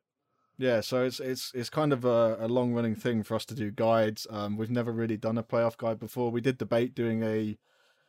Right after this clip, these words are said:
digital P D F print copy like we did with the season guide, but, um, we, we thought maybe we should just host it on, on the website and see what, see what it looks like. So, um, hopefully that'll all be up and running and you'll be able to enjoy that one, along with, um,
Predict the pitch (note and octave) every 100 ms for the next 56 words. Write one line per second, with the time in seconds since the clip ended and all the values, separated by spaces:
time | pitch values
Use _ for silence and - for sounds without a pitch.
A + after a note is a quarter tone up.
0 | _ C3 A#2 B2 A2 C3 B2 A#2 A#2 -
1 | B2+ C3 C3 - B2+ A2+ A2 A2 A#2 A#2
2 | G#2+ - C3+ C3 B2 A#2 B2 B2+ B2+ A#2
3 | A2 G#2+ G#2 G#2 G2+ G2+ A2+ G#2+ A2 -
4 | A2 G#2+ A#2 A2+ G#2 G#2 G#2 G#2 - G2+
5 | - G2+ G2+ F#2+ G2 G2 G2+ G2 A2 G#2
6 | F#2+ G2+ G2+ - G2+ G2+ - _ _ _
7 | _ _ _ - G#2+ G#2 G2+ A2+ A#2+ A#2
8 | G#2+ F#2+ A#2 A2+ A2+ A2 A2 A2+ B2 A#2+
9 | A#2 A2+ A2 A2 A2 G#2 A2 A2 G#2 G#2+
10 | G#2 G#2+ G#2+ G2+ G#2+ G#2 G#2 G#2+ G#2 A2
11 | A#2 A#2 A2+ G#2+ G#2+ G#2 G#2